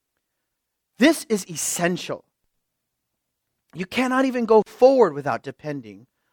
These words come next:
on God's provision. The Bible says here in Ephesians chapter five and verse eighteen, says,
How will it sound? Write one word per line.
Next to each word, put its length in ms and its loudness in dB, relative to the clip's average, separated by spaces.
on 200 -4
God's 500 -14
provision. 540 -6
The 80 -18
Bible 380 0
says 300 -6
here 400 -18
in 80 -14
Ephesians 460 -14
chapter 420 -14
five 420 -14
and 140 -20
verse 300 -20
eighteen, 520 -20
says, 340 -16